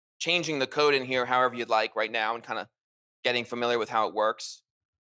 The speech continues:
Um, I'll come back to that in a second. Uh, the two other things, if you wanna kinda build along and, and get to the point where you're able to, like,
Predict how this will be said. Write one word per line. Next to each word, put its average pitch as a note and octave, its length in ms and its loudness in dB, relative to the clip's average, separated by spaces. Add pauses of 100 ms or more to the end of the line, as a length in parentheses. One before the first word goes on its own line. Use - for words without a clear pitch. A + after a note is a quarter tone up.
(160)
Um, A#2 380 6
I'll A#2+ 100 4
come C3+ 160 -6
back C3+ 220 2
to B2+ 60 -12
that A#2 160 2
in G2+ 60 -6
a G#2 40 -8
second. A2+ 400 -2 (800)
Uh, A#2+ 100 4
the B2 120 0
two G#3+ 180 2
other F#3 160 4
things, E3+ 460 -2
if - 120 -4
you C#3+ 80 -6
wanna C#3+ 160 2
kinda C#3 220 0
build C#3 320 2
along C3 500 4
and, A#2+ 240 -2
and B2 200 -4
get C3 160 0
to C3 100 -6
the B2 100 -2
point B2+ 300 -4
where B2 240 2
you're B2 320 0
able B2 220 0
to, A#2+ 80 -2
like, A#2+ 240 0